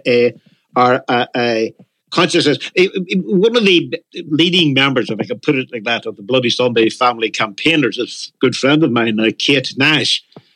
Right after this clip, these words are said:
And, uh, Kate said to me, it's about a year ago now, uh, uh, she said, "We're not gonna see it our way." Uh, now, I'm older than Kate, just in case <laughs> he's listening, so,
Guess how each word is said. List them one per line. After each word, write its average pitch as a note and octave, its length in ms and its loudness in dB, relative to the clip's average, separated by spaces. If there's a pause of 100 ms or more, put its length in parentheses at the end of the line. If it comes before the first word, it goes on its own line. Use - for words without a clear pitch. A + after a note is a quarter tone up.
(140)
And, C3 220 2
uh, B2+ 200 2
Kate A3 240 0
said F3 260 2
to F#3+ 80 4
me, C#3 140 4
it's D#3+ 140 -2
about E3 160 2
a C#3 60 2
year F3+ 260 4
ago B2 220 0
now, G2+ 280 -4 (380)
uh, C3 180 0 (100)
uh, C3 220 0
she C3 160 -6
said, C3+ 200 0
"We're C3 100 0
not D3 180 0
gonna C3+ 180 -2
see D3 240 0
it C3+ 80 2
our C3 180 2
way." F#2 220 -2 (420)
Uh, B2 640 2 (180)
now, D3+ 160 2
I'm E3+ 140 2
older D3 200 4
than C3 160 -2
Kate, D3 280 0
just C#3 180 0
in G#2+ 80 -6
case - 280 -2
<laughs> - 40 -8
he's - 240 -2
listening, D#3 460 0
so, C3+ 260 -2